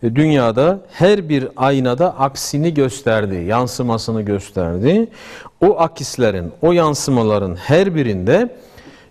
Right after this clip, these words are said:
güneşin hassaları hükmünde,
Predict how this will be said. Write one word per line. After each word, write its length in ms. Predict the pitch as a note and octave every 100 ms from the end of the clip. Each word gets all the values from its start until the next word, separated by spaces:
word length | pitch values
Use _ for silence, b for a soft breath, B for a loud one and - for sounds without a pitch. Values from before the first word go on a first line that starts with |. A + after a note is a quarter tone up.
| A#2
güneşin 800 | A#2 D3+ E3+ E3+ G3+ G#3 G#3 - B B B B B B B -
hassaları 680 | E3+ - - D3 C#3+ D#3 D#3+
hükmünde, 840 | C#3 C#3 B2+ B2 B2 B2+ C#3